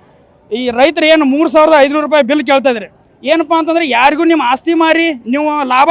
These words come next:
ತಗೊಳ್ಳದೆ ಯಾರಿಗೂ ರೈತರನ್ನ ನೀವು ಸಾಕ್ರಿ ಅಂತ ಹೇಳಿ ಸಾಕೋ ಅವಶ್ಯಕತೆನೇ ಇಲ್ಲ. ಇವತ್ತಿನ ದಿನ ಇಡೀ ದೇಶವನ್ನ, ಪ್ರತಿಯೊಂದು ಜೀವವನ್ನ ಸಾಕ್ತಿರುವಂತ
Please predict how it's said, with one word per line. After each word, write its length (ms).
ತಗೊಳ್ಳದೆ 340
ಯಾರಿಗೂ 320
ರೈತರನ್ನ 520
ನೀವು 160
ಸಾಕ್ರಿ 380
ಅಂತ 120
ಹೇಳಿ 120
ಸಾಕೋ 320
ಅವಶ್ಯಕತೆನೇ 480
ಇಲ್ಲ. 120
ಇವತ್ತಿನ 360
ದಿನ 120
ಇಡೀ 180
ದೇಶವನ್ನ, 580
ಪ್ರತಿಯೊಂದು 440
ಜೀವವನ್ನ 480
ಸಾಕ್ತಿರುವಂತ 640